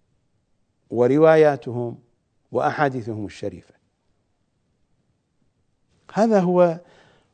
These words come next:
منطق إمام زماننا، وهذا المنطق نفسه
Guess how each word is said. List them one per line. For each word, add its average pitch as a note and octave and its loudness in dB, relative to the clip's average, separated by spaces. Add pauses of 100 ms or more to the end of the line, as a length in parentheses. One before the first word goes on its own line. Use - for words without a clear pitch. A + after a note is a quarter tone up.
(100)
منطق F#3 -2
إمام D#3 -2
زماننا، B2+ -4
وهذا F3 0
المنطق D#3+ -6
نفسه D3 -10